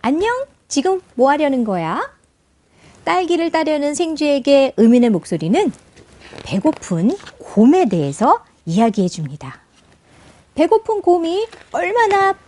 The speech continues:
빨갛게 잘 익은 딸기를 좋아하는지 말이죠. 그리고 저 멀리에서도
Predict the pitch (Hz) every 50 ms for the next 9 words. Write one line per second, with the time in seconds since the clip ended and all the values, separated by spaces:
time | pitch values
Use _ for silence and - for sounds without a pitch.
0 | _ - - 554 587 605 571 - 539 523 - - 427 427 440 403 - 233 226 202
1 | 240 240 247 277 277 277 - - 453 480 466 415 370 339 269 294 330 403 427 -
2 | - - 285 302 311 311 285 262 233 190 - 196 185 160 156 165 160 - - 143
3 | 143 160 208 214 180 147 - _ _ _ _ _ _ _ - - - - - -
4 | 220 208 196 - 247 311 415 508 - - _ _ _ _ _ - - - - -
5 | - - - - - - - - - - 415 302 214 202 220 247 247 277 269 240
6 | 214 - 202 208 - 415 453 -